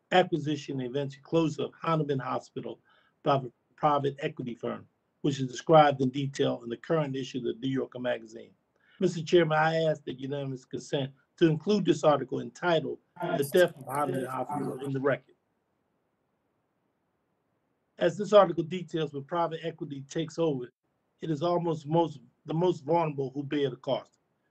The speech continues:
So, Mister Secretary, how do you view the ever-expanding role of private equity in healthcare markets? And how can we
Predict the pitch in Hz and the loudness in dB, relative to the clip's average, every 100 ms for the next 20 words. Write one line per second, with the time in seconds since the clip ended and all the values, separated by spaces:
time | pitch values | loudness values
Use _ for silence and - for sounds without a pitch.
0 | - - 208 214 202 165 160 - 160 135 | -4 4 4 4 -2 -4 -4 -4 -6 -6
1 | 120 _ _ _ _ _ 277 277 208 196 | -6 _ _ _ _ _ 0 0 0 -4
2 | 180 139 170 170 143 139 - 208 196 170 | -6 -4 -2 -2 -2 -4 4 4 4 -4
3 | 143 139 - 170 160 151 139 151 147 143 | -6 -12 -6 -4 -4 -6 -2 -2 -2 -4
4 | - - - 160 151 139 - 160 160 113 | -10 -14 -4 0 2 0 -4 -6 -6 -8
5 | 117 113 _ _ - 143 131 - - - | -8 -12 _ _ -8 -6 -2 2 2 2
6 | - 151 139 156 143 - 117 - - _ | 0 2 6 6 6 2 -14 -16 -20 _
7 | _ _ _ - 156 190 208 - 175 170 | _ _ _ -4 2 2 2 -2 -6 -6
8 | 156 | -10